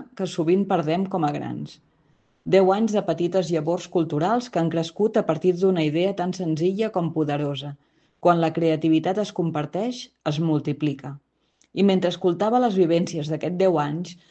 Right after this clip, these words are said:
pensava inevitablement en l'Arteca de la Biblioteca de Palafrugell, un projecte amb A D N empordanès, que també entén la biblioteca com un laboratori, com un espai on provar, combinar, experimentar i mirar la cultura amb curiositat. Allà,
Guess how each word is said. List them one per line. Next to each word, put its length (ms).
pensava 460
inevitablement 800
en 140
l'Arteca 500
de 80
la 120
Biblioteca 560
de 120
Palafrugell, 600
un 160
projecte 500
amb 120
A 100
D 220
N 180
empordanès, 760
que 100
també 300
entén 300
la 100
biblioteca 640
com 180
un 120
laboratori, 720
com 200
un 120
espai 420
on 140
provar, 500
combinar, 640
experimentar 800
i 40
mirar 300
la 140
cultura 380
amb 100
curiositat. 760
Allà, 300